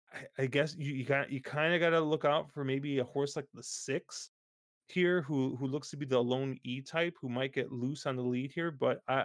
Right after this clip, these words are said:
I just kinda assume that Kendrick's gonna, gonna have that, like, nice stalking trip, uh, just sitting off in second, uh, on the, on the, uh, six horse, and I think, uh, Kendrick wins on the two here.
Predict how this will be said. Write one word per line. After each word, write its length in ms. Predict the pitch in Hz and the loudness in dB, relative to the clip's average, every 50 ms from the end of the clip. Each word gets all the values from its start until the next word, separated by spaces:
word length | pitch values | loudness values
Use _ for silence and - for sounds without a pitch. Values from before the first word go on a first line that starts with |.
| - - | 2 2
I 60 | 156 | 0
just 160 | 180 190 196 - | 0 0 -2 0
kinda 220 | 233 220 202 175 | 2 4 4 4
assume 320 | 143 - - - 151 151 | 2 2 -2 -4 -2 0
that 160 | 135 113 - - | 0 0 0 0
Kendrick's 400 | - 131 135 131 131 127 - - | -2 -2 -2 -2 -4 -4 -4 -2
gonna, 400 | - 123 120 117 117 110 113 113 _ _ - - _ _ _ _ _ _ _ _ _ _ - | -2 0 2 2 2 2 0 -2 _ _ -20 -20 _ _ _ _ _ _ _ _ _ _ -2
gonna 200 | 139 131 131 127 - - - 127 | 2 2 2 0 -2 -6 -6 -2
have 180 | 131 139 131 | 0 2 4
that, 160 | 127 131 - - | 4 4 4 6
like, 200 | 127 123 120 117 | 4 2 2 0
nice 260 | 123 127 127 123 - | 0 2 2 0 0
stalking 460 | - - 123 123 120 - - 127 120 | 2 2 4 4 2 0 -2 -6 -4
trip, 280 | - - 120 120 120 - _ _ _ - | 0 2 4 4 4 2 _ _ _ -6
uh, 340 | 120 117 113 117 113 113 113 113 117 | -2 -2 0 0 0 0 0 -2 -4
just 260 | 113 - 127 123 - | -2 -2 -2 -2 -2
sitting 260 | - 139 - 123 117 | -4 -4 -4 -2 -2
off 220 | 113 113 117 117 - - | -2 -2 -2 -4 -6 -8
in 100 | 120 117 | -8 -8
second, 480 | - - 123 120 - - 123 123 123 - _ - | -4 -2 -2 -2 -2 -2 -4 -4 -4 -8 _ -10
uh, 280 | - 135 135 123 - 123 127 - - - - | -10 -8 -6 -6 -6 -6 -8 -14 -16 -10 -6
on 180 | - 113 113 117 | -4 -4 -4 -4
the, 560 | 120 117 117 113 117 120 120 117 120 131 131 - _ _ _ _ _ _ _ _ - - - - | -4 -2 -2 -2 0 0 0 -2 -2 -4 -8 -12 _ _ _ _ _ _ _ _ -12 -10 -6 -2
on 280 | 123 117 117 117 117 113 | -2 0 0 -2 -4 -4
the, 280 | 113 117 117 117 117 113 | -4 -4 -2 0 0 0
uh, 300 | 117 117 113 117 113 107 | 0 0 0 -2 -2 -2
six 260 | - - 139 139 - | 0 -2 -2 -2 0
horse, 340 | - 127 123 123 120 - - | 0 2 2 2 0 -2 -6
and 120 | - 113 117 | -6 -6 -4
I 80 | 117 | -4
think, 260 | 120 - 123 123 135 - | -4 -4 -4 -6 -6 -4
uh, 260 | - - - - - - - _ _ - _ _ _ - | -4 -4 -2 -2 -4 -4 -8 _ _ -20 _ _ _ -4
Kendrick 280 | - 131 120 120 113 - | -4 -2 0 -2 -2 -2
wins 220 | - 110 107 113 117 | -2 -4 -4 -2 -4
on 140 | 113 117 123 | -4 -6 -8
the 60 | 131 | -12
two 220 | - - - - 117 | -12 -10 -10 -10 -8
here. 240 | 117 - - - | -8 -10 -10 -10